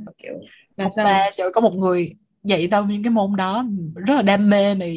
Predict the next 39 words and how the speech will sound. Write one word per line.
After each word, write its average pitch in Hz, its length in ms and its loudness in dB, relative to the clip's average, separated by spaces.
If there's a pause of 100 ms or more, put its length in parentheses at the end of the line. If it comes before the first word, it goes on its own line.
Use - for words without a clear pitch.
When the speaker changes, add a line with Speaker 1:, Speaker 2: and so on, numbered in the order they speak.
Speaker 2:
trời 143 100 -10 (220)
ơi. 180 140 -8
Speaker 1:
Ồ, 208 80 4
vậy 220 220 0
hả? 202 160 2 (420)
Speaker 2:
Ừ, 190 200 -4 (140)
là 381 320 4
chỉ 202 200 -6
đọc 208 280 2
slide 214 420 4
thôi 220 140 0
mà 190 140 0
chứ - 120 -8
không 226 120 0
làm 196 160 0
gì 180 80 -6
khác, 254 220 0
nhưng 269 100 2
mà 202 80 2
rất 294 140 0
là 247 60 -2
đam 208 220 0
mê. 208 200 -4 (300)
Đọc 185 200 -6
kiểu 196 180 2
rất 294 120 4
là 285 80 4
vui 226 220 2
vẻ 190 400 0
mày. 208 180 -2 (340)
Ừ. 202 120 2
Speaker 1:
Vậy 208 160 4
hả? 190 80 -2 (360)
Speaker 2:
Ừ, 202 120 -6 (140)
kiểu 156 160 -6
rất 277 100 0
là 254 60 0
khí 233 260 0
thế, 233 360 0